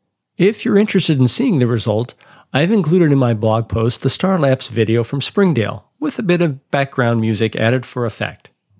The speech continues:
For those who watch the entire video and are very observant, there's an artifact near the end of the video where a passing car momentarily lights up an object in the foreground. That, of course, was unintentional.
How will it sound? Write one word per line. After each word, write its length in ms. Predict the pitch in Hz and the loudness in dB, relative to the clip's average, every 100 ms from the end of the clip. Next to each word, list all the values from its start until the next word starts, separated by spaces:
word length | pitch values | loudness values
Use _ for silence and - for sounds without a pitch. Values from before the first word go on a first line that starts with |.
| _ _ _ _ _ _ | _ _ _ _ _ _
For 340 | - - 165 165 | -12 -2 0 2
those 320 | 226 269 - | 2 0 0
who 160 | 190 180 | 0 2
watch 360 | 165 170 - | 2 2 2
the 180 | 143 127 | 2 4
entire 400 | 120 - 214 190 | 4 2 2 2
video 440 | 151 160 156 156 | 2 4 4 4
and 240 | - 131 120 | 2 2 2
are 140 | 110 | 2
very 340 | 104 156 208 180 | 2 0 2 0
observant, 540 | 120 143 127 107 - _ - - _ - | 0 0 0 -2 -6 _ -20 -20 _ -4
there's 200 | 190 240 | 0 0
an 100 | 220 | 0
artifact 540 | 202 190 - 127 117 | 0 0 0 -2 -2
near 180 | 127 131 | 2 2
the 200 | 120 131 | 2 0
end 200 | 165 160 | 0 2
of 80 | 127 | 2
the 80 | 101 | 0
video 400 | 104 101 104 110 | -2 0 0 0
where 220 | 127 117 | 2 0
a 60 | |
passing 420 | - 143 165 160 135 | 0 -2 -2 -2 -2
car 320 | 139 131 117 | 0 2 2
momentarily 840 | 113 156 233 208 143 180 156 120 | 2 2 0 -2 -2 0 2 2
lights 300 | 113 120 135 | 2 2 2
up 160 | 135 120 | 0 -2
an 100 | 113 | -2
object 460 | 113 135 120 110 - | 0 0 0 -4 -4
in 160 | 107 | -2
the 60 | 113 | -2
foreground. 760 | - 147 107 101 98 85 87 - - - - _ _ _ - | 0 0 2 -2 -4 -8 -14 -20 -20 -20 -20 _ _ _ -4
That, 180 | 107 | -4
of 120 | 98 - | -4 0
course, 240 | 165 131 | 0 2
was 140 | 120 | 0
unintentional. 760 | 113 104 104 110 104 92 98 | 0 -2 -2 -2 -4 -10 -12